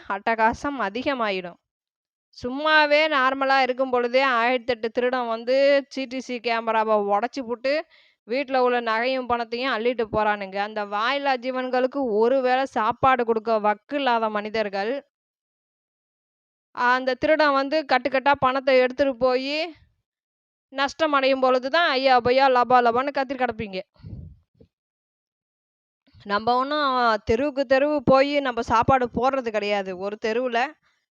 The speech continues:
எத்தனையோ மேக்ஸிமம் ஒரு அஞ்சு நாய் இருக்கும். ஒவ்வொரு குடும்பமும் உங்களால நல்ல சாப்பாடு ஆக்கி போட சொல்லல.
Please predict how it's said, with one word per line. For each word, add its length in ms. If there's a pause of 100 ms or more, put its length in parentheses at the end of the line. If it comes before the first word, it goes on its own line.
(200)
எத்தனையோ 420
மேக்ஸிமம் 460
ஒரு 100
அஞ்சு 260
நாய் 260
இருக்கும். 360 (840)
ஒவ்வொரு 400
குடும்பமும் 800 (320)
உங்களால 560
நல்ல 380
சாப்பாடு 420
ஆக்கி 280
போட 260
சொல்லல. 320